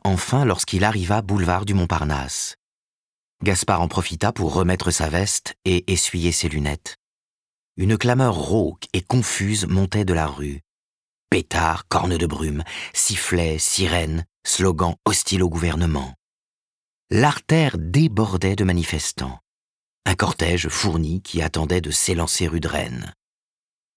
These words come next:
Gaspard reconnut les gilets jaunes fluo et les chasubles rouges de la C G T, massés autour d'un ballon montgolfière gonflable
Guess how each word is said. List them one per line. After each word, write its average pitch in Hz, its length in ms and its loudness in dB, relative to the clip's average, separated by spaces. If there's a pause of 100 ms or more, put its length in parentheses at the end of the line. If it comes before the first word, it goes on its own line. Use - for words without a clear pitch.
(140)
Gaspard 110 540 2
reconnut 95 440 2
les 87 100 2
gilets 85 300 2
jaunes 90 260 2
fluo 98 420 2
et 80 40 2
les 80 100 0
chasubles 80 440 2
rouges 98 360 0
de 85 80 0
la 73 120 -2
C 80 180 0
G 80 160 0
T, 113 200 -2 (420)
massés 101 540 2
autour 92 380 2
d'un 78 220 0
ballon 87 320 2
montgolfière 90 640 0
gonflable 117 600 0